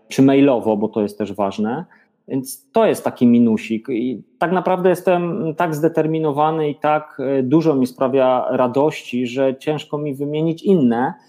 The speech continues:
aczkolwiek zdarzają się też jakieś porażki takie techniczne. Pamiętam, że, e, uszyliśmy na przykład partię spodenek gdzieś tam w pierwszym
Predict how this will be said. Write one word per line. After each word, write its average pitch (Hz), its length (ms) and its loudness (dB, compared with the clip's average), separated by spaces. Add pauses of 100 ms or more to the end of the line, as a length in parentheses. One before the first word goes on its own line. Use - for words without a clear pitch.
(320)
aczkolwiek 175 560 0
zdarzają 190 340 0
się - 120 -6
też 185 180 -2
jakieś 185 220 -4
porażki 190 440 0
takie 180 240 0
techniczne. 180 680 -2
Pamiętam, 143 520 -2
że, 139 320 0 (440)
e, 127 340 2
uszyliśmy 135 800 0
na 127 120 0
przykład 123 340 -4
partię 127 320 -2
spodenek 120 680 0
gdzieś 113 180 -8
tam 117 140 -2
w - 80 -12
pierwszym 120 280 0